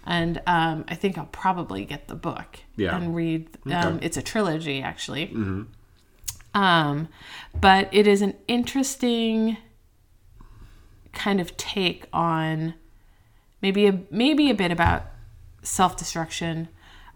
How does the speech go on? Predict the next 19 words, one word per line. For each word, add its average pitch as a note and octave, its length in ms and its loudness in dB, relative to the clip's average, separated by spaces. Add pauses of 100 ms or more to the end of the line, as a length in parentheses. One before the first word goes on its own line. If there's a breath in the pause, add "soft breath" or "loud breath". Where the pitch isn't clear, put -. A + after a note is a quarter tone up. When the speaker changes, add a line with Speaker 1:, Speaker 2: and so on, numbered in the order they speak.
(120)
Speaker 1:
or F3+ 760 4
the F3+ 160 -4
randomness G3 760 2
of, D#3+ 140 -6
like, D#3 300 -6 (840)
cell - 500 0
mutation F3+ 720 -4 (580 loud breath)
and F3 120 -4
the E3+ 60 -4
creation F3 760 -2
of E3 220 -6
kind E3+ 180 -6
of, E3+ 80 -4
like, D#3+ 180 -4
new D#3+ 380 0
forms E3 460 -6
of D#3 100 -8
life. C4+ 480 -6
Speaker 2:
Mm-hmm. G2+ 360 -4